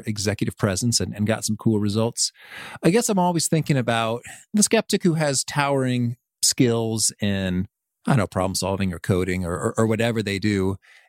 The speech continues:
and think that this might be soft or fluffy or whatever. Like, can you share some cool story of what you've seen transpire? Or if you have it,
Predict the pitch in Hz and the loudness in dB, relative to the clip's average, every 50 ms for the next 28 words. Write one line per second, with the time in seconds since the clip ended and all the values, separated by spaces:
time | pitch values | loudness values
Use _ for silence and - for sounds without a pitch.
0 | _ - 110 110 104 120 110 107 - 104 98 - 110 107 - - - 110 101 101 | _ 0 2 2 2 2 0 0 0 -2 0 0 2 2 2 2 2 0 0 0
1 | - - 104 98 95 95 92 - _ _ _ _ - - 180 170 160 139 - - | 0 -2 -2 0 0 -2 -4 -8 _ _ _ _ 0 2 2 2 2 0 -4 -6
2 | 123 - 175 156 131 - 143 135 123 117 113 110 120 117 127 123 110 113 107 107 | -4 -2 0 -2 0 0 0 0 0 0 0 0 2 2 2 0 0 0 0 0
3 | 107 110 110 107 104 - - - _ _ _ - - 143 143 143 165 185 175 - | 0 0 0 0 -2 -4 -8 -16 _ _ _ 2 4 4 6 4 4 2 2 0
4 | - 151 131 131 147 185 240 269 - _ _ _ _ _ _ _ _ _ - - | -2 -2 -2 -2 -2 -4 -6 -8 -12 _ _ _ _ _ _ _ _ _ -4 0
5 | - - - 143 131 127 123 120 120 117 120 123 - _ - - - 156 147 147 | 2 4 4 4 2 2 0 0 -2 -2 -2 -4 -8 _ -4 0 2 4 4 4
6 | 147 147 147 151 160 - _ _ _ _ _ _ _ _ - - - 139 127 131 | 4 2 2 0 -2 -6 _ _ _ _ _ _ _ _ 0 2 4 4 4 4
7 | 135 160 175 170 - 123 117 113 123 131 - 139 127 117 - - 135 135 123 - | 2 0 0 0 0 -2 0 0 0 0 0 0 0 0 2 2 2 2 2 2
8 | - 131 127 123 117 - - - - - 113 110 117 135 175 220 226 - - - | 2 2 2 0 0 0 0 0 2 2 0 0 0 -2 -4 -6 -2 0 0 2
9 | 117 160 185 240 - _ - 117 113 113 110 110 127 131 123 127 | 2 0 0 -2 -6 _ -8 -4 -2 0 0 0 0 0 -2 -4